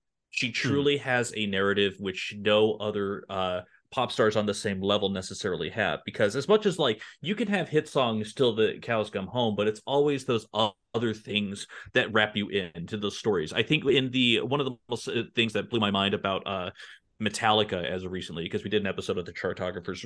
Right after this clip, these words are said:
Speaker 1: going through their discography. Me and Taryn were fairly neophytes into their discography,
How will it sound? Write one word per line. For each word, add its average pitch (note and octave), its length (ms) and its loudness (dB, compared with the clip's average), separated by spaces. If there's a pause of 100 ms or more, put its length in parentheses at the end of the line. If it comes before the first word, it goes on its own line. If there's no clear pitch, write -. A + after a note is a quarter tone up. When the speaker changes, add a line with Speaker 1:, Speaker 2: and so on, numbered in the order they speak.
Speaker 1:
going G2+ 200 -2
through G2+ 100 -4
their F#2 120 -2
discography. F2+ 640 -6
Me G2 120 -4
and F2+ 100 -6
Taryn G2+ 260 -4
were F2+ 140 -6
fairly G#2 480 2
neophytes F#2+ 540 -2
into F#2+ 180 -8
their F2 140 -6
discography, F2 680 -8